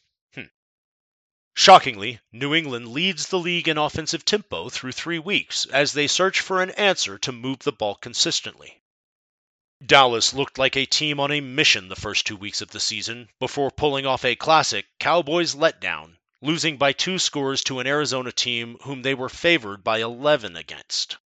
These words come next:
The Dallas defense is built for flash, big plays, and creating havoc. They struggle against teams who are able to take care of the ball and use their aggressiveness against them.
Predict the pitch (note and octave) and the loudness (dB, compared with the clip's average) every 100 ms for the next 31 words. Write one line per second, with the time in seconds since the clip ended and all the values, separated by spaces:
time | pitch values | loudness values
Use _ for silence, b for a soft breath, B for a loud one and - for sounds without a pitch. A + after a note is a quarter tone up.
0 | _ _ _ _ _ _ _ _ _ D#3+ | _ _ _ _ _ _ _ _ _ -2
1 | D#3+ E3 F#3+ E3 - F3 - F3 D3 C3 | 4 4 4 0 0 -2 -2 -2 -2 -4
2 | - C#3 - A2+ - - B2 B2+ F3 G3 | -2 -4 -4 -12 -10 -8 2 6 6 6
3 | - - - _ _ C3 F3+ - D3+ D#3 | 2 0 -6 _ _ 2 4 2 2 4
4 | E3 - - G2 - - F2+ G#2+ D3+ D#3 | 2 -2 -4 -6 -8 -10 -2 2 4 2
5 | B2+ A#2+ F#2 D#2+ - - _ A2+ G2 - | 2 2 0 -6 -16 -20 _ 0 2 2
6 | - D3 F3 F#3+ G3+ D3 C#3+ C3+ - - | 4 4 4 2 0 0 -2 -2 -2 0
7 | E3+ F#2+ G2+ A#2+ A#2 A#2+ C3 B2 - - | -2 -4 -6 -6 -4 -4 -4 -6 -8 -2
8 | D3+ - D#3 E3 C#3 D3 C#3 D3+ E3+ F#3 | -2 -2 -2 -2 -2 -2 2 4 2 0
9 | B2 A2 A2 C3+ B2+ B2 A2+ G#2 D#3 F3 | -6 -8 -8 -8 -6 -6 -6 -4 -4 -4
10 | F#2+ E2 D#2 F2 G2 E3 - - - | -6 -8 -8 -8 -8 -6 -6 -8 -20